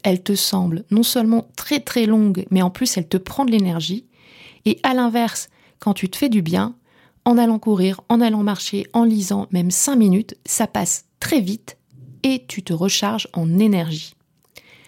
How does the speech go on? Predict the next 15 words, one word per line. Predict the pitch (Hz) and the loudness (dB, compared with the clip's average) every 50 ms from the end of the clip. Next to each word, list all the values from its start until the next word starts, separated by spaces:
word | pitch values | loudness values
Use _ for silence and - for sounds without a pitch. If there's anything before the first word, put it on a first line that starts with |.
| _ _ _ _ _ - | _ _ _ _ _ 0
L'objectif | 208 240 262 220 190 220 214 - - - 190 180 - - _ _ _ _ - | 2 2 4 4 2 0 -2 -4 -4 -4 -4 -4 -6 -10 _ _ _ _ -6
de | 170 160 165 | -4 -2 -2
ce | 156 - - 175 | -2 -4 -6 -10
temps, | - _ - - 185 226 254 - _ _ 185 | -12 _ -6 -6 -6 -6 -8 -14 _ _ -8
de | 175 | -8
ces | 165 - 175 | -6 -6 -8
quelques | 170 _ - 262 254 233 - 233 | -10 _ -4 -2 -2 -2 0 0
minutes | 226 208 202 196 196 202 190 | 2 4 4 4 2 2 0
que | - - 175 | -2 -6 -8
tu | - - | -6 -4
vas | 165 170 160 | -4 -4 -4
prendre | - - - 165 175 | -4 -6 -8 -8 -8
tous | - - 220 | -6 -4 -2
les | 190 180 160 | 0 0 0
jours, | 156 160 165 185 214 | 0 -4 -6 -8 -10